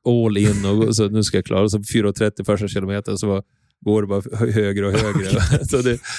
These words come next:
Speaker 1: jag kan inte gå ut lugnt. Det går inte på något vis. Och, och, och allt det där också. Så brukar jag säga när man har, ja. Nej, det är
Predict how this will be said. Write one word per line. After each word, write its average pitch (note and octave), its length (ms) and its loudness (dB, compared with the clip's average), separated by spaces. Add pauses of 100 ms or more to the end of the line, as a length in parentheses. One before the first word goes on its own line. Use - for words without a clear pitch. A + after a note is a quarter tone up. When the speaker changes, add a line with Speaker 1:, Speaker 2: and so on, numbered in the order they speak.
(160)
Speaker 1:
jag A#2 100 -4
kan C#3+ 120 0
inte C#3+ 160 -2
gå C3+ 160 0
ut C#3 380 0
lugnt. G#2 360 0
Det A#2+ 80 0
går A#2+ 440 -2
inte F2 260 -10
på E2+ 100 -6
något E2 240 -12
vis. E2+ 260 -10
Och, F2 200 -6 (120)
och, D#2+ 240 -4 (1000)
och - 80 -4
allt F2+ 140 -6
det F2 80 -4
där E2 180 -6
också. - 260 -8
Så F#2 60 -2
brukar G2 180 0
jag F2+ 80 -2
säga F#2+ 100 0
när F2+ 100 -8
man F2+ 140 -8
har, F#2 420 -8
ja. F2+ 260 -6
Nej, B2+ 200 -2
det D3+ 140 2
är A#2 140 2